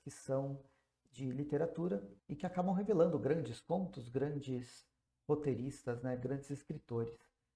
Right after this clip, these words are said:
Aqui a gente tá na edição número oito. O projeto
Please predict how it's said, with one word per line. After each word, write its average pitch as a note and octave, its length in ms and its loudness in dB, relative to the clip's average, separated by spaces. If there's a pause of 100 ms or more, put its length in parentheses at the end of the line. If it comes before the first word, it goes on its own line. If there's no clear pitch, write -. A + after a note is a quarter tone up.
Aqui D3 200 -4
a E3 40 2
gente E3+ 240 -4
tá E3+ 100 2
na E3+ 140 0
edição F3 260 -2
número E3+ 300 0
oito. D#3+ 420 2 (560)
O - 80 -2
projeto D3 640 2